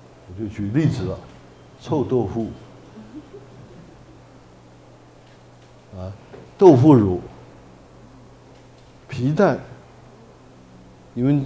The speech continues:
在东南亚旅行都会吃到嘛？啊，到大陆也会吃到，但你不知道你吃的那个干不干净啊？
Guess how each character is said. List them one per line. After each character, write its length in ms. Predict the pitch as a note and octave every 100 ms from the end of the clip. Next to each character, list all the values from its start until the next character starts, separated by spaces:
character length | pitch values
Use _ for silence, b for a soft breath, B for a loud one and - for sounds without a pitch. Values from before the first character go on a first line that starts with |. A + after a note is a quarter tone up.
| B2
在 200 | - D3
东 180 | - D#3
南 160 | C3+ B2+
亚 160 | B2+
旅 180 | A2+ G#2+
行 220 | F#2+ A#2
都 180 | G#2+ C#3
会 120 | C#3
吃 180 | C3+ B2
到 220 | C3 A2+
嘛？ 100 | F2 - - - - - - - - - - - -
啊， 60 | G#2+ G#2+
到 100 | C3+
大 220 | D3 C3+
陆 160 | C3
也 120 | A#2+ G#2+
会 120 | A2+
吃 180 | - A2+
到， 260 | A#2 G2 G2
但 120 | C3+
你 120 | A#2
不 120 | A2
知 120 | B2
道 100 | C#3
你 100 | A#2
吃 180 | G#2 B2+
的 40 | A2+
那 140 | A2
个 60 | F#2+
干 220 | A#2+ A2
不 80 | G#2+
干 220 | A2 G#2
净 160 | A2
啊？ 80 | G2